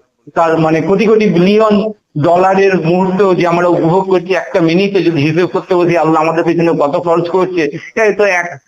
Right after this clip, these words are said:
বিলিয়ন ডলার হয়ে যাবে। যে পরিমাণ, আহ, রিসোর্স আল্লাহ সুবহানাহু ওয়া তাআলা আমাদের প্রত্যেকটা মিনিটে ঘন্টায় আমাদের পিছনে খরচ করছে,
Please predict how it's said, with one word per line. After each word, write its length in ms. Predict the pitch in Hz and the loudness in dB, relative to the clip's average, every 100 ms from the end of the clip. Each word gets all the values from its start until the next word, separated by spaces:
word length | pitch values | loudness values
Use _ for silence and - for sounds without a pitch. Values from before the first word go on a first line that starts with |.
| _ 151 | _ -2
বিলিয়ন 340 | 156 180 180 | 0 0 0
ডলার 280 | 156 170 175 | 0 0 0
হয়ে 180 | 135 110 | 0 -2
যাবে। 240 | 92 95 - _ _ _ _ _ _ _ _ _ - 135 135 _ _ | -2 -6 -16 _ _ _ _ _ _ _ _ _ -18 -16 -16 _ _
যে 160 | 147 180 | -4 -2
পরিমাণ, 480 | 185 185 185 175 175 | 0 0 0 0 -4
আহ, 1040 | 170 - _ 147 156 151 156 151 147 139 | -8 -16 _ -2 0 0 0 0 0 2
রিসোর্স 460 | 143 156 196 220 185 | 0 0 0 0 0
আল্লাহ 280 | 180 180 | 2 2
সুবহানাহু 340 | 175 160 165 170 | 0 0 -2 0
ওয়া 100 | 170 | 0
তাআলা 140 | 165 | 0
আমাদের 200 | 165 165 | 0 0
প্রত্যেকটা 460 | 170 175 196 190 202 | -2 -4 -6 -2 -2
মিনিটে 420 | 160 170 190 190 | 0 0 0 -2
ঘন্টায় 420 | 135 151 156 180 | -2 -2 -2 -2
আমাদের 320 | 156 165 185 | -2 0 -2
পিছনে 300 | 170 170 160 | -2 -4 -4
খরচ 340 | 151 117 156 156 | -4 -2 -4 -2
করছে, 380 | 147 131 - | -6 -4 -6